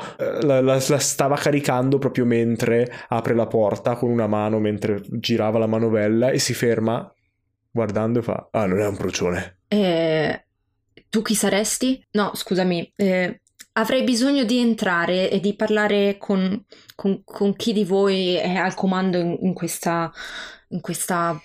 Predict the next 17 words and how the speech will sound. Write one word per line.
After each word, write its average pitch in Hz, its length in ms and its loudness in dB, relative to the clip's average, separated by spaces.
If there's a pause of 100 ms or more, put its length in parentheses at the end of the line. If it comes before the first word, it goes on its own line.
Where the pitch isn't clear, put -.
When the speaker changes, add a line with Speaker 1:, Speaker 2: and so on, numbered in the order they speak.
(340)
Speaker 2:
questo - 320 -4
rifugio. 180 840 0
Speaker 1:
"Sono - 580 -2
io 165 160 6
al 139 80 4
comando." 104 640 0 (220)
E 131 100 -2
da 120 140 2
sotto 131 260 0
le 123 60 4
scale 123 220 2
si 113 100 -2
sente: 107 180 0
"Ma 135 80 2
non 139 120 2
dire 120 180 0
stronzate." 120 840 0